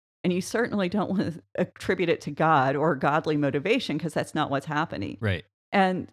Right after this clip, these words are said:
Speaker 1: the third thing that's wrong with this, kings are supposed to extend compassion. They're not supposed to receive it.
Speaker 2: Right.
Speaker 1: And so the fact that Saul has said, you know,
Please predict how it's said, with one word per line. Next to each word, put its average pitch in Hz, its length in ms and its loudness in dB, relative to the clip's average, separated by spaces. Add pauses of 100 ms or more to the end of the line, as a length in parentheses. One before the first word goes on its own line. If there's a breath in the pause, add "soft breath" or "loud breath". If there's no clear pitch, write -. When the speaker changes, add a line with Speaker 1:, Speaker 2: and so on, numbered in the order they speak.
Speaker 1:
the 262 140 0
third 320 340 0
thing 233 140 0
that's - 180 -2
wrong 170 200 2
with 170 140 -4
this, 156 260 -4 (340)
kings 277 480 0
are 185 240 4
supposed 180 580 -2
to 170 100 -2
extend 170 680 -2
compassion. 123 800 -4
They're 160 240 -2
not 170 320 0
supposed 170 400 -4
to 147 120 -4
receive 139 500 -4
it. - 300 -8
Speaker 2:
Right. 87 240 -2 (160)
Speaker 1:
And 170 280 0
so 185 160 0
the 190 120 0
fact 277 340 -6
that - 180 -4
Saul 202 540 0 (100)
has 165 300 -2
said, 180 320 -2 (1300)
you 240 120 2
know, 214 280 2